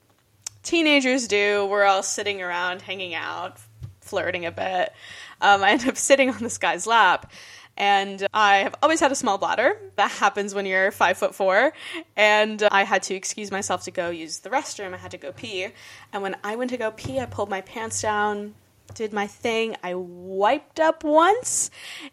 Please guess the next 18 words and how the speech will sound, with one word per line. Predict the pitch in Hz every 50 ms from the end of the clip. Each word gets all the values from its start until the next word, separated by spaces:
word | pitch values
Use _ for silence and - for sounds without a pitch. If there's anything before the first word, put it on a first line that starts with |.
| -
and | 220 220 226 226 220 220 220 220 214 220 220 214 214 214 214 214 214 208 - - -
I | 190 202 277
saw | 302 - 339 302 302 302 294 302
it. | 311 - - _ _ _ _ _ _
It | - 175 180
was | 185 180 185
just | - - - - -
a | - -
streak | - - - - - - 214 240 233
of | 262 247 220
blood. | 226 208 202 202 202 196 - -
I | 185 185 185 - -
immediately | 185 190 190 202 214 220 226 233 247 254 262 262 262 262 - 269 277
<laughs> | 277 240 226
knew | 247 233 233 226 226
what | 220 220 233
it | 247 233
was. | - 190 190 175 185 190 208 254 294 - -